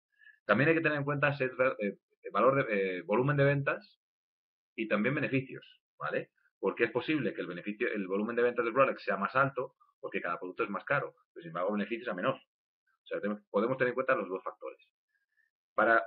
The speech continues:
para buscar la explicación del mapa, ¿vale? Entonces, bueno, pues ese es un mapa bastante bueno. Lo siguiente que podemos hacer es, vamos a, eh, segmentar.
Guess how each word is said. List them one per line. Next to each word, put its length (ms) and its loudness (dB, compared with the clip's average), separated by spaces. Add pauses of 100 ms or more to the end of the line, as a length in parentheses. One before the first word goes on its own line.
para 180 4
buscar 340 2
la 80 4
explicación 640 -4
del 100 -6
mapa, 240 -10 (180)
¿vale? 240 -2 (240)
Entonces, 180 0
bueno, 180 0
pues 140 -10
ese 100 0
es 40 2
un 60 0
mapa 160 0
bastante 280 -6
bueno. 240 -4 (340)
Lo 160 4
siguiente 260 4
que 40 4
podemos 220 2
hacer 360 8
es, 420 2 (580)
vamos 260 2
a, 100 6
eh, 340 -4
segmentar. 680 2